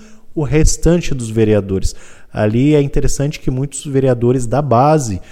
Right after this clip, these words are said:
que eu andei apurando, que eu andei conversando com alguns vereadores, alguns vereadores da base que elegeram a vereadora Majô estão se contrapondo a esse projeto, alegando que não é necessário o aumento. Por outro lado, a presidente,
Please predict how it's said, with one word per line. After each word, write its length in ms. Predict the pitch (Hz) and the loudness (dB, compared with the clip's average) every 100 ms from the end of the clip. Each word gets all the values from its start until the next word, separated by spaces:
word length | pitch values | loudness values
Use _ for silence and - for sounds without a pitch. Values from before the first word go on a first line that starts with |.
| - - - | -18 -18 -8
que 120 | - | 0
eu 100 | 107 | 2
andei 220 | 104 104 | 2 2
apurando, 500 | 101 - 101 131 110 | 2 2 4 2 -2
que 140 | 95 101 | -6 -6
eu 40 | |
andei 140 | 98 | -6
conversando 640 | 110 117 110 95 - 113 110 | -6 -2 0 2 2 2 0
com 100 | 101 | -4
alguns 240 | 98 95 | -6 -6
vereadores, 560 | 98 95 95 98 104 104 | -4 -2 -2 -2 -4 -4
alguns 220 | 101 101 | -6 -4
vereadores 460 | 107 110 110 110 107 | -2 -2 0 -2 -2
da 160 | 120 | -2
base 420 | 123 110 135 139 | 0 0 0 -2
que 160 | 139 - | -2 0
elegeram 680 | 175 208 107 101 139 151 101 - - - - | 0 0 -2 0 2 2 0 -8 -18 -18 -12
a 100 | 110 | -10
vereadora 560 | 104 107 107 104 107 110 | -4 0 0 0 -2 -2
Majô 480 | 120 104 98 110 131 | -2 -2 -2 -4 -2
estão 300 | - 147 143 | -2 -4 -10
se 160 | - | -12
contrapondo 960 | - 151 143 170 165 - 135 151 165 151 | -12 -12 -8 -8 -8 -6 -4 -4 -4 -2
a 60 | |
esse 180 | 151 - | -2 -2
projeto, 640 | - 165 139 120 113 - - - - - - | 0 2 4 2 2 -2 -16 -18 -20 -20 -8
alegando 680 | 107 104 101 104 113 131 135 | -4 -4 -4 -4 -4 -6 -4
que 120 | 139 | -2
não 220 | 131 127 | -2 -2
é 60 | 120 | -2
necessário 800 | 127 147 123 - 107 110 123 139 - - - | -2 -2 -4 -4 -2 -2 -4 -6 -12 -20 -10
o 80 | 123 | -2
aumento. 420 | 135 135 95 92 | 0 0 -2 -6
Por 160 | - 104 | -6 -4
outro 240 | 104 - | -4 -4
lado, 320 | 95 113 143 151 | 0 2 2 -2
a 40 | |
presidente, 680 | - 104 98 107 127 143 | -4 -6 -4 -2 -4 -6